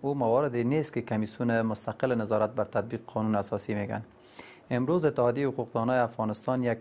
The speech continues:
اعلامیهٔ مطبوعاتی یا کنفرانس مطبوعاتی داشتند. در این کنفرانس مطبوعاتی موارد نقض قانون اساسی افغانستان فراتر از شمار خواندند.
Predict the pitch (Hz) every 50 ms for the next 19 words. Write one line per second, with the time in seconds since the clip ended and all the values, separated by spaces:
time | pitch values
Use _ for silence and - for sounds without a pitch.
0 | - - 107 107 107 107 107 - 110 110 110 107 107 107 107 107 110 120 127 127
1 | 123 120 117 113 110 117 123 113 110 107 - - - 110 - - 107 104 - -
2 | 110 117 117 - 110 104 98 101 101 101 101 101 - 143 135 143 135 135 135 -
3 | 135 127 127 117 110 110 110 - 120 113 104 - 107 110 110 - 113 107 101 101
4 | 113 110 104 98 101 - 110 107 101 - - - - - - - - - - -
5 | - - 123 120 117 113 110 113 113 120 151 160 147 151 147 135 131 123 131 151
6 | 151 - 131 120 - - 117 117 131 139 127 113 - - 113 - - 139 120 110
7 | 113 107 110 107 - - 135 139 139 131 - 113 107 107 104 - - 160 143 -
8 | - - - - 123 113 123 131 127 113 - - - 101 98 98 101 98 95